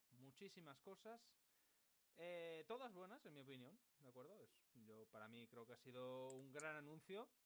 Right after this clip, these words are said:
cargado de cosas, a que nadie ha dejado indiferente. E intentaremos aquí cubrir todas las novedades. Se avecina un programa bastante largo, mm, bastante,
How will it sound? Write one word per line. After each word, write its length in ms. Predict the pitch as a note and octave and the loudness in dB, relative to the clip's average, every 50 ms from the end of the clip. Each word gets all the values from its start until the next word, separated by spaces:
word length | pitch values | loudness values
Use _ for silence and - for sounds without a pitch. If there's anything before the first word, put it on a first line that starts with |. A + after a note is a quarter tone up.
| _ - | _ -6
cargado 380 | - A2+ A2 A2+ A#2+ B2 B2+ B2+ | -4 -4 -4 -2 -2 -2 -2 -2
de 80 | C3 | -2
cosas, 320 | B2 D3 C#3 - G3 F3+ - | -2 -2 -2 -2 -4 -2 -2
a 120 | D3 B2 | -2 -2
que 180 | A2+ A2+ A2+ A#2 | 0 -2 -2 -2
nadie 260 | B2 B2 B2+ B2+ B2+ | -2 -2 0 2 2
ha 180 | B2 B2 B2 A#2+ | 2 2 2 0
dejado 280 | B2 - - C3+ B2+ | -2 -2 -2 -2 -2
indiferente. 560 | B2 C#3+ F3 F3+ - E3 F3 F#3 F3+ G3+ A#3 - _ _ _ _ _ - - - - _ _ _ _ _ - - - - - - - | -2 -2 -2 0 0 0 0 0 -2 -2 -4 -6 _ _ _ _ _ -20 -20 -20 -20 _ _ _ _ _ -20 -20 -20 -20 -16 -4 2
E 200 | F#3+ G#3+ A3+ A#3+ A#3+ | 4 6 6 6 4
intentaremos 500 | A3+ G3+ F#3+ F#3 E3+ E3+ F3+ F#3 F#3+ F#3+ | 4 2 2 2 2 2 2 2 0 -2
aquí 160 | G3 F3+ F3+ | -4 -4 -4
cubrir 340 | - F#3 E3+ E3+ F#3 F#3 F3+ - | -2 -2 0 0 0 0 0 2
todas 280 | E3+ D3+ D3+ D3+ C3+ - | 2 4 4 4 2 2
las 100 | C#3+ B2 B2+ | -2 -2 -2
novedades. 380 | B2+ A2+ A2 G2 E2+ E2 - - - - - _ _ _ _ _ _ _ _ _ _ _ _ _ - - _ _ - - - - | -2 0 -2 -2 -4 -6 -12 -16 -18 -18 -18 _ _ _ _ _ _ _ _ _ _ _ _ _ -20 -20 _ _ -20 -16 -8 -4
Se 340 | F3+ F3 E3+ E3+ E3+ E3 E3 | 0 4 6 6 6 6 6
avecina 280 | E3 E3+ - G3 G3+ G3+ | 6 4 4 2 0 2
un 40 | F3+ | 2
programa 420 | F3+ D#3+ D#3+ D#3+ D#3 D3+ D3 C#3+ | 2 2 4 4 4 4 4 4
bastante 340 | C#3 C#3 - D3 C#3 C3 C3+ | 2 0 0 -2 -2 0 2
largo, 420 | C#3+ D#3+ F3 G3 G#3 A3 G#3 F#3+ D#3+ D3 | 4 4 4 4 2 -2 -4 -4 -6 -6
mm, 400 | B2+ A#2 A#2 A#2 A#2 A#2 A#2 A#2 | -6 -6 -4 -4 -4 -2 -2 0
bastante, 1400 | A#2+ A#2+ - - C3+ C3+ C3+ B2+ C#3+ C#3+ C#3+ D3 D3+ D3 D3 C#3+ C#3+ C#3 C3+ C3+ C3 B2+ B2+ B2 A#2+ A#2 A2+ | 0 0 0 0 -2 -2 0 2 2 4 4 6 6 6 6 4 4 4 4 4 4 4 4 4 2 2 0